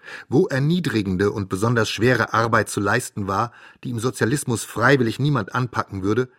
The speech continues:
war der Einsatz von Sträflingen angezeigt.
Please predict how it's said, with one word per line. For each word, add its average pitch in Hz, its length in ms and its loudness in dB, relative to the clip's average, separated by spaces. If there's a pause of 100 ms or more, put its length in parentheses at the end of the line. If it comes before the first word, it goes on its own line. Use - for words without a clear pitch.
(320)
war 123 220 4
der 143 180 2
Einsatz 120 440 -2
von 117 120 -6
Sträflingen 101 640 -2
angezeigt. 87 680 -10